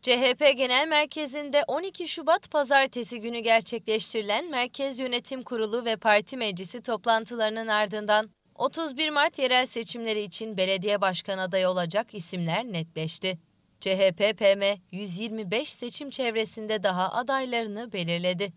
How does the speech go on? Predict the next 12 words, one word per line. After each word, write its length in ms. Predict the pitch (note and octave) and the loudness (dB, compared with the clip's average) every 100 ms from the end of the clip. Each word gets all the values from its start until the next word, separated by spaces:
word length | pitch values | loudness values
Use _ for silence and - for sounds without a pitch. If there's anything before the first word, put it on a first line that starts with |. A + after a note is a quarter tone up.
| _ _ _ _ | _ _ _ _
Üç 260 | D4 - - | -10 -8 -6
büyük 240 | A3+ A#3+ | -4 -2
şehir, 400 | - G#3 F3 B3 - - | -2 -2 -2 -4 -6 2
dört 280 | F#3 A3+ - - | 4 4 2 -8
il 320 | F#3+ C#4+ E3 | -8 -8 -6
ve 60 | |
yüz 400 | E3 C#3+ G3 D#4+ | -4 -4 -6 -6
ilçede 520 | - G#3+ - F3+ G3 F3+ | -6 -6 -2 2 2 0
belediye 420 | F#3+ F#3 G#3+ G3 | -2 0 0 2
başkan 340 | F3+ - G3 | 2 0 -2
adayları 580 | F3+ E3+ E3 D3 D3 G#3+ | 0 2 0 0 -4 -2
açıklandı. 720 | G3+ - D#3+ E3 D#3 D#3 E3+ | -2 -4 -8 -4 -4 0 -2